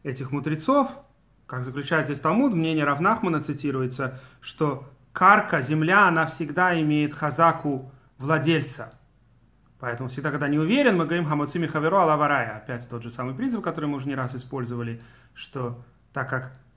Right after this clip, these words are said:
земля всегда принадлежит владельцу, то второй должен платить, пока не докажет обратное. Поэтому тринадцатый месяц, если мы не уверены,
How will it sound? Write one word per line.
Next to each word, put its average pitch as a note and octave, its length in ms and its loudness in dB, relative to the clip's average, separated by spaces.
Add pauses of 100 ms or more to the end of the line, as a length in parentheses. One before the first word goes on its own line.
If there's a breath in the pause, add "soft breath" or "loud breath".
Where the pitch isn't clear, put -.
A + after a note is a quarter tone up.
(120)
земля E3 420 4
всегда D3+ 240 0
принадлежит C#3 460 -4
владельцу, F#3 540 2
то D#3+ 320 -2
второй F3+ 420 4
должен D#3+ 400 4
платить, D#3 380 0
пока C#3 200 -6
не B2+ 100 -2
докажет B2+ 380 -4
обратное. A#2 540 -6 (340 soft breath)
Поэтому B2+ 260 -6
тринадцатый C#3 560 0
месяц, A3+ 460 -2 (1120)
если C3+ 260 -8
мы C3 160 -4
не C#3 140 -2
уверены, E3+ 640 4